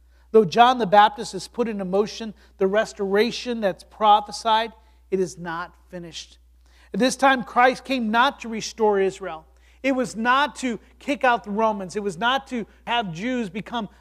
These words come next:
again, restored to their land, to bring them back from the diaspora. It's not a time of victory for them in that regard, but to restore us back to God.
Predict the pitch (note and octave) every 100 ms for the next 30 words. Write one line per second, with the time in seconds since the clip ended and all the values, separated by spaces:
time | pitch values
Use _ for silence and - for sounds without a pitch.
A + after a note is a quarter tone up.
0 | - G#3 G#3+ A#3+ A3 F#3+ - A#3 A#3 A#3
1 | A#3 F#3+ F#3+ G#3 G#3+ F#3+ F#3 G#3+ A#3+ A3+
2 | G3+ F3 G3+ F#3+ - _ _ - G3 F#3+
3 | F3+ - G3 G3 E3 D3+ _ _ _ G#3+
4 | G3 A#3 C4 A#3 - A#3+ A#3 G#3 E3+ D3
5 | B3 - A3+ F#3+ G#3 G3 F#3+ F#3+ G3 F3+
6 | F#3+ D#3 G3+ G#3 F3 D3+ _ _ _ _
7 | _ _ _ A3 A3 G#3 G3+ - - A#3+
8 | B3+ C4+ G3 F3 - - _ _ _ -
9 | E3+ E3+ _ E3+ D3+ E3+ D#3 D3 -